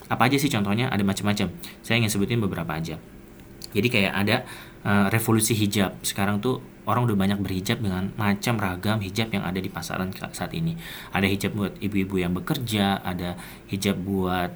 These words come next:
eh, apa, ibu rumah tangga, ada hijab untuk mahasiswi, dan segala macam. Nah, ini masing-masing punya segmen sendiri dan sangat penting untuk dipahami bagaimana karakter masing-masing segmen itu sendiri. Nah, kemudian ada juga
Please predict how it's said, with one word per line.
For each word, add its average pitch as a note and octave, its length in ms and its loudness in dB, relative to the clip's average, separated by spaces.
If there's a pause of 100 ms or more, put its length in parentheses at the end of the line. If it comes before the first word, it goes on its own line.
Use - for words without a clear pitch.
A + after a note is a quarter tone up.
eh, F2 580 -4 (500)
apa, G2+ 240 -2
ibu G#2 160 2
rumah G2+ 240 2
tangga, A2 720 4
ada F#2+ 160 -2
hijab G2 400 -2
untuk F#2+ 400 -4
mahasiswi, G2+ 560 0
dan F#2+ 160 0
segala E2 240 -2
macam. D#2+ 320 -2 (480)
Nah, A2 80 2 (160)
ini C3+ 160 2
masing-masing C3 560 2
punya A2 160 0
segmen G#2 320 0
sendiri G2 480 2
dan A#2+ 240 2 (320)
sangat G2 480 0
penting G#2+ 320 0
untuk G2 80 -2
dipahami F#2+ 560 0
bagaimana G2 480 0
karakter G2 320 -4
masing-masing G2 560 -2
segmen F2 240 -4
itu E2 80 -6
sendiri. E2 400 -4 (560)
Nah, A2+ 80 4
kemudian G#2+ 480 4
ada G#2+ 160 2
juga G#2+ 400 2